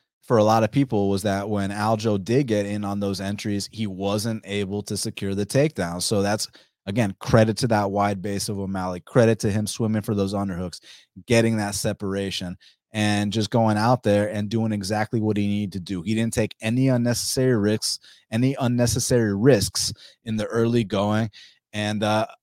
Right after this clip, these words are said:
I actually, like I said earlier, I thought it was good on Aljo's po-, uh, part to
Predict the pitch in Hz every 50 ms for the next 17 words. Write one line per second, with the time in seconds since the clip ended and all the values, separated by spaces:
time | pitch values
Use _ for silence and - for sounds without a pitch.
0 | _ - 107 127 156 170 170 - - 156 151 151 127 131 131 139 139 127 - 143
1 | 131 120 113 147 190 160 117 120 120 113 120 127 - 143 131 131 127 117 117 110
2 | 98 98 117 135 127 127 113 101 117 160 202 170 120 110 107 - _ - 113 110
3 | 110 - 117 110 104 104 98 - - 107 110 117 104 - - 113 104 101 101